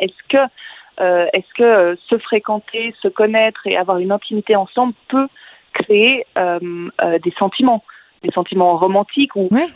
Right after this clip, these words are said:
Speaker 1: ou quel genre de sentiments, euh, des, je sais pas moi, euh, une certaine camaraderie ou, euh,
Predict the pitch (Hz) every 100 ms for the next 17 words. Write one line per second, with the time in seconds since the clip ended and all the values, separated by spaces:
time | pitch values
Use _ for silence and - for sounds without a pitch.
0 | - - 233 220 220 214 202 208 202 233
1 | 254 247 - - 190 180 180 - 175 175
2 | 180 - 185 208 208 180 170 165 165 -
3 | - - 165 170 180 175 - 208 208 214
4 | 214 214 233 226 175 180 175 165 160